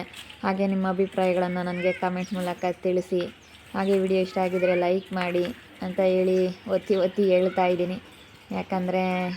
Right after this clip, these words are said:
ಆ, ನೀವು ಲೈಕ್ ಮಾಡೋದ್ರಿಂದ ಯೂಟ್ಯೂಬರು ತುಂಬ ಜನಕ್ಕೆ ನಮ್ಮ ವೀಡಿಯೋಸ್ನ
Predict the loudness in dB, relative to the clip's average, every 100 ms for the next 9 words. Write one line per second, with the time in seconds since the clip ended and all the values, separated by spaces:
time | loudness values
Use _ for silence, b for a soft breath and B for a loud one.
0 | -8 -10 -10 -8 -6 -4 -2 -2 -2 0
1 | 2 2 2 2 0 0 0 0 0 2
2 | 2 0 0 2 4 4 4 0 -14 -14
3 | -6 0 0 0 -2 -2 -2 0 -2 0
4 | 2 0 0